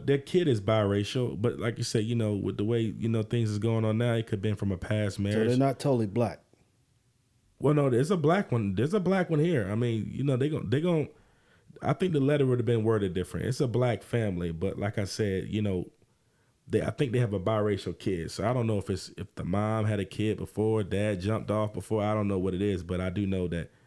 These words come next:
Speaker 1: it's some biracial stuff going on. But what they wrote on the GoFundMe is, "I have created this GoFundMe to help with the cost of any legal fees that, uh, we are about to take on for a fence that I will now need to put up and for a security system.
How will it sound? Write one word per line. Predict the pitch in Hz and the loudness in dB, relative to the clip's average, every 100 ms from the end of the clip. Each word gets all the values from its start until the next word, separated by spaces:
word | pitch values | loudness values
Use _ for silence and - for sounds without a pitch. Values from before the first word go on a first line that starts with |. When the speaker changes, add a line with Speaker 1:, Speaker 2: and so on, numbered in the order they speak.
| _ _ _ | _ _ _
Speaker 1:
it's | 104 - | -4 0
some | 104 | 0
biracial | 101 101 98 95 92 | 0 0 0 -2 -4
stuff | - 98 92 | -4 -6 -4
going | 98 95 | -2 -2
on. | 98 90 - - - - _ | -2 -4 -6 -14 -20 -20 _
But | 117 110 - _ _ - | 0 0 -2 _ _ -8
what | 98 165 156 | -2 0 2
they | 139 | 2
wrote | 143 135 | 2 2
on | |
the | 117 | 2
GoFundMe | 110 113 - 135 110 101 | 2 2 2 2 2 0
is, | 101 - | -2 0
"I | 135 | 2
have | 147 113 | 2 0
created | - - 143 147 147 120 | -4 -4 2 2 2 0
this | 113 107 | 0 0
GoFundMe | 110 123 107 120 107 104 | 0 0 0 0 0 0
to | 95 | 0
help | 104 120 | 0 0
with | 104 - | -2 -2
the | 95 | -4
cost | - 117 107 - | 0 0 0 -6
of | - | -4
any | 113 131 135 | 0 2 2
legal | 131 113 98 | 2 2 0
fees | - 98 95 90 - _ _ _ _ _ - | -2 0 0 -2 -8 _ _ _ _ _ 0
that, | 113 117 - - _ _ _ _ - | 0 0 -6 -20 _ _ _ _ -2
uh, | 101 95 95 | 0 0 0
we | 123 139 | 2 4
are | 131 | 2
about | 113 120 107 | 2 2 0
to | 98 | 0
take | 123 101 107 | 0 0 0
on | 92 78 - - | -4 -4 -10 -8
for | - 117 | -2 0
a | 98 | -2
fence | - - 160 165 - | -4 0 2 2 -2
that | 117 117 | -2 2
I | 127 | 2
will | 110 104 | 2 2
now | 113 127 131 | 2 2 2
need | 123 117 | 0 0
to | 107 | -2
put | - 120 | 0 0
up | 107 104 - | 0 -2 -2
and | 113 | -2
for | - 110 | 0 0
a | |
security | - - - 151 120 95 | 0 -6 -2 0 0 -2
system. | - 92 - | -6 -8 -8